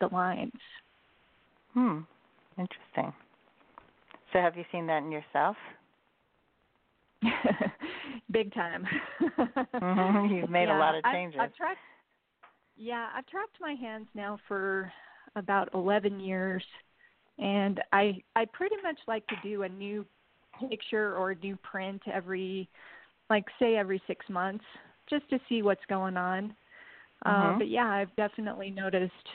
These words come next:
Speaker 1: I've noticed a lot of changes in my hand.
Speaker 2: So when you say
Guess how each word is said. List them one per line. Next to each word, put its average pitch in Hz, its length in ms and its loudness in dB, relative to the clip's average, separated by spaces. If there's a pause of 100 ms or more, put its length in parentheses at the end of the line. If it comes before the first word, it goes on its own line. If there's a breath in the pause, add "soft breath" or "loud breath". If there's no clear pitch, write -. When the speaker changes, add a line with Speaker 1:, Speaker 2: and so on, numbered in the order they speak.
(240)
Speaker 1:
I've 196 120 -2
noticed 190 360 0
a 180 80 2
lot 185 260 6
of 180 120 0
changes 185 480 -2
in 180 120 -4
my 175 180 -4
hand. 180 280 -8 (2000 loud breath)
Speaker 2:
So 233 120 6
when 233 140 2
you 240 100 -2 (100)
say 247 140 2